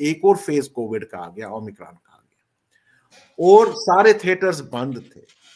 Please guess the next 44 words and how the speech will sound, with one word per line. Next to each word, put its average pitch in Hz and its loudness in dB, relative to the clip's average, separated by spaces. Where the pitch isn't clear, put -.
विवेक 180 -2
जी 190 -8
ने 190 -10
घोषणा 156 -8
करी 156 -10
कि 160 -14
ये 165 -8
मूवी 160 -12
अब 139 -8
हम 147 -10
रिलीज 151 -10
करेंगे 131 -10
जनवरी, 170 -8
छब्बीस 170 -8
जनवरी 131 -8
दो 139 -8
हज़ार 123 -10
बाईस 101 -14
को। - -20
तो 147 -8
इनिशियल 190 -4
प्लान 143 -8
था 151 -14
छब्बीस 160 -12
जनवरी 127 -8
दो 123 -8
हज़ार 131 -6
बाईस 110 -10
को 107 -12
रिलीज 98 -14
डेट, 131 -12
क्योंकि 156 -10
इसके 165 -2
रिलीज 151 -4
डेट 180 -2
तीन 180 -8
बार 170 -6
चेंज 143 -8
करने 120 -12
पड़े 110 -12
कोविड 107 -14
की 98 -20
वजह - -20
से। - -20